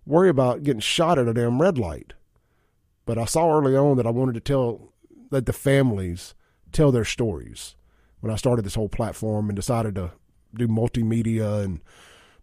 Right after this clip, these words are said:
podcast and radio stuff, all like that. And <clears throat> this morning is the first time I've done that in a while, and I really did enjoy that. And, uh,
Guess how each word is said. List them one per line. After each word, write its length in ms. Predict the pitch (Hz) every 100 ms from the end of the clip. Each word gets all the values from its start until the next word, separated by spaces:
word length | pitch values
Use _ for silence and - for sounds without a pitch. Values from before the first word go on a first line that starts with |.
| -
podcast 540 | 120 113 117 110 -
and 80 | 98
radio 280 | 107 107 101
stuff, 340 | - 101 -
all 140 | 101
like 160 | 98 87
that. 220 | 104 104
And 260 | 90 85 92 _ -
<clears throat> 340 | 156 139 101 - _ _ _ _ -
this 200 | 117 135
morning 240 | 139 123
is 40 |
the 60 | -
first 160 | 123 -
time 140 | 113
I've 180 | 101 - -
done 180 | 160 143
that 100 | 73
in 80 |
a 20 | 82
while, 380 | 90 80 80
and 160 | 80 76 - _ _ _ _ _ _ -
I 80 | 107
really 280 | 113 139 131
did 160 | 131
enjoy 340 | 120 107 113 101
that. 260 | 87 80 - - -
And, 120 | 85
uh, 240 | 95 90